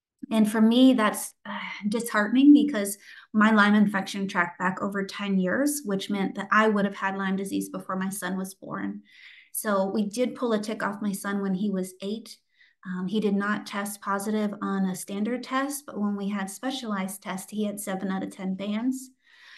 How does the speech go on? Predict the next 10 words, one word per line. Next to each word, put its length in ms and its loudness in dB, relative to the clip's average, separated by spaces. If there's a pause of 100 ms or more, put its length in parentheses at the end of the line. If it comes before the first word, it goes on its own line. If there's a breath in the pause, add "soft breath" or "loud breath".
(260 loud breath)
But 300 -2
given 280 6
some 260 2
of 120 -2
his 180 -6
sensitivities 680 -2
and 100 0
health 220 -6
issues, 480 -6
I, 140 -10